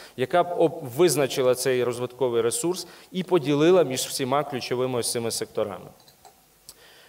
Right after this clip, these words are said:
В країнах Європейського Союзу є довгострокові галузеві стратегії розвитку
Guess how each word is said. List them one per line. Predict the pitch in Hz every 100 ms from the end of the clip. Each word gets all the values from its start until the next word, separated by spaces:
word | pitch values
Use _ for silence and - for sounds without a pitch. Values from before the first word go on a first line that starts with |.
| _
В | -
країнах | 160 202 233 196
Європейського | 175 175 180 180 165 175
Союзу | 170 185 185 151
є | 143 185
довгострокові | 139 180 160 156 151 - 202 190
галузеві | 147 147 147 123 165 170
стратегії | 156 147 139 151 139 135
розвитку | 120 117 113 143 185